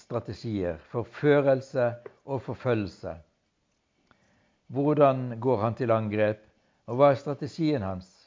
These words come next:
Ja, hvordan var strategien hans mot Eva? Det var forførelse. Det er to ord som kjennetegner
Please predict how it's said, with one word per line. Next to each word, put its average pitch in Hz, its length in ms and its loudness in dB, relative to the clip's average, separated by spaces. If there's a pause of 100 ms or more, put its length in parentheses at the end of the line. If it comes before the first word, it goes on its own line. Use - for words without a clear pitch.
(1040)
Ja, 123 120 -2
hvordan 156 360 2
var 160 240 4
strategien 139 640 -4
hans 110 240 -4
mot 117 260 -10
Eva? 131 540 0 (800)
Det 117 160 -2
var 110 240 4
forførelse. 104 920 0 (920)
Det 117 100 -6
er 107 140 -8
to 165 200 2 (320)
ord 127 320 -2
som 120 240 -10
kjennetegner 120 720 -4